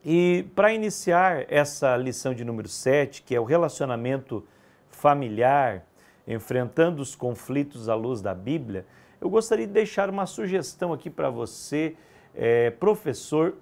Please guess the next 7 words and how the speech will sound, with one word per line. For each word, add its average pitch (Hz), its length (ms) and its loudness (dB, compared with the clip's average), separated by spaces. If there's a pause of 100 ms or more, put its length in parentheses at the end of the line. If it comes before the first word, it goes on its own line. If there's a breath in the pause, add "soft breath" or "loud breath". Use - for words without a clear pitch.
(140)
e 208 160 -2
especialmente 185 960 -2
para 190 220 2
você, 165 380 -4
discipulador 160 1200 -2
ou 147 80 -4
discipuladora. 131 1300 0